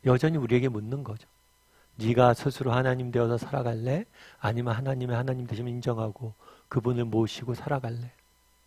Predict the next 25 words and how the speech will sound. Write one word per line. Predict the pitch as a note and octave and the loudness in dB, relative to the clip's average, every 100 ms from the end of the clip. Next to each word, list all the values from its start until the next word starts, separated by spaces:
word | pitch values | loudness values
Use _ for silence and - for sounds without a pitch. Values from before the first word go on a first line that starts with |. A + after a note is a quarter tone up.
| _ _ _ - _ - - - - - | _ _ _ -20 _ -20 -20 -20 -16 -4
정말 | A#2+ B2 | 2 4
우리 | A2 | 4
다음의 | - G#2 A2 A#2+ | 2 2 2 0
식구들이 | - A#2+ A2 A#2 A#2 A2 - - | -4 -6 -4 -4 -4 -6 -12 -20
하나님의 | - D3+ D#3 D#3 D#3 | -8 -2 0 0 0
하나님 | C#3+ E3 F3 F3 | 0 0 -2 -4
되심을 | C3+ G#2+ B2 A#2+ | -4 -6 -6 -6
인정할 | C3+ D3 D#3 D3+ | -4 -2 0 -2
수 | - C#3 | -4 -10
있었으면 | - - C3+ | -8 -10 -12
좋겠어요. | - C3+ - _ _ _ _ _ _ _ _ _ - | -14 -20 -20 _ _ _ _ _ _ _ _ _ 0
우리가 | C#3 D3+ | 4 6
아침 | A2+ - C#3 | 4 0 -6
묵상하는 | B2 C#3+ C3+ C3 | -4 -2 0 -2
것도 | C3 D3 | -4 -6
그런 | - A2+ C3+ | -4 -4 -4
이유 | B2 C3+ | -6 -8
때문이에요. | - C3 D3+ C#3 A#2+ _ _ _ _ - | -8 -6 -6 -8 -10 _ _ _ _ -4
오늘 | A#2 A#2 | 0 2
하루 | A2+ A#2 | 2 2
하나님이 | A#2+ B2 A#2+ A#2+ C#3+ C4+ | 0 -2 -4 -4 -4 -4
내 | E3+ A2 | -4 -2
인생 | A2+ A#2 A2 | -2 -2 -2
하나님 | C3+ B2+ B2 | -2 -4 -2
되어주시고 | A#2+ A#2 A#2 A#2+ - B2+ A#2 | 0 0 -2 -12 -12 -8 -8